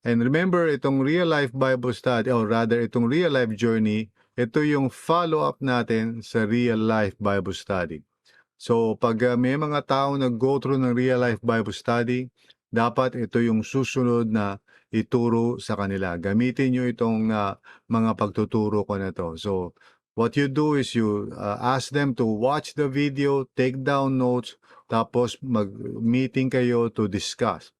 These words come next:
kung ano ang kanilang natutunan. Amen?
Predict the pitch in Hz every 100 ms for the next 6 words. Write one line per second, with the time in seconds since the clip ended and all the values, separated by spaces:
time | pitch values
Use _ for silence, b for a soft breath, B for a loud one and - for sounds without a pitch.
0 | _ b b - 113 107 113 117 110 107
1 | 104 101 95 92 85 92 - 90 85 78
2 | 95 104 110 139 175